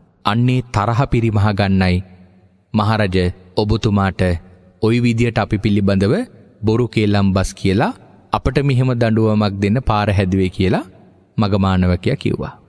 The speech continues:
එතකොට තමයි රයිතුමා දැනගත්තේ මේ පිරිසගේ මේ කාර්යභාරය මොකද්ද කියලා.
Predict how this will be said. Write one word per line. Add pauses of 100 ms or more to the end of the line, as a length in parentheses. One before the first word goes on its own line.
(180)
එතකොට
තමයි
රයිතුමා
දැනගත්තේ
මේ
පිරිසගේ
මේ
කාර්යභාරය
මොකද්ද
කියලා.